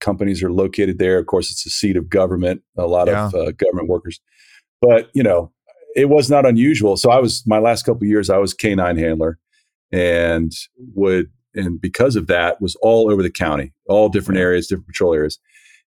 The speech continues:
Speaker 1: And it was not unusual for me to be in a, a neighborhood that had three, four, five million dollar homes, like in McLean. And then the very next call would be in a certain section ar-, uh,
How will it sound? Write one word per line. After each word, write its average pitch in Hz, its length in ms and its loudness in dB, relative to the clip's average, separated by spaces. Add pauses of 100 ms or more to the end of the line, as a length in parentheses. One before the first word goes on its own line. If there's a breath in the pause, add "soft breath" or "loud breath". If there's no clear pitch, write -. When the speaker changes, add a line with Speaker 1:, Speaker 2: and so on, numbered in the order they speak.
Speaker 1:
And 104 320 0
it 127 60 0
was 131 140 0
not 135 180 4
unusual 113 340 2
for 85 120 -6
me 113 140 2
to 98 60 0
be 101 420 2
in 95 500 0 (100)
a, 85 240 -2 (120)
a 87 80 -14
neighborhood 104 460 2
that 95 100 -2
had 92 320 0 (100)
three, 120 160 0
four, 113 320 2
five 104 320 2
million 98 240 2
dollar 92 240 2
homes, 117 520 2
like 95 160 -2
in 90 80 -4
McLean. 117 640 0 (400)
And 110 120 2
then 107 80 2
the 101 80 0
very 117 220 4
next 104 220 -2
call 104 640 2 (380)
would 98 160 0
be 98 520 0
in 101 120 0
a 92 60 -2
certain 101 280 -6
section 95 380 -2
ar-, 95 240 0 (100)
uh, 92 220 0